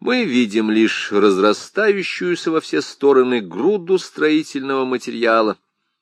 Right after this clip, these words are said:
и труд учёного всё более и более превращается в чёрную работу ремесленника. При этом самый интерес к науке,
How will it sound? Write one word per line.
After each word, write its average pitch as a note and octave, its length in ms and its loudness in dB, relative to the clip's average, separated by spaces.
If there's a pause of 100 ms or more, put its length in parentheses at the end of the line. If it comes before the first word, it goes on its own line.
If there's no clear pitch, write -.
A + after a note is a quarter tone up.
(280)
и C3 140 -4
труд A#2 400 -2
учёного A2 680 2
всё A2 260 0
более G#2+ 580 2
и G2 40 0
более G2 400 2
превращается F#2+ 880 -4 (260)
в - 120 -18
чёрную A2+ 640 4
работу G2 400 0
ремесленника. G2 720 -6 (760)
При G2 140 2
этом F#2 220 -2
самый C#3+ 580 2
интерес E3+ 500 0
к - 60 -20
науке, E3+ 460 -6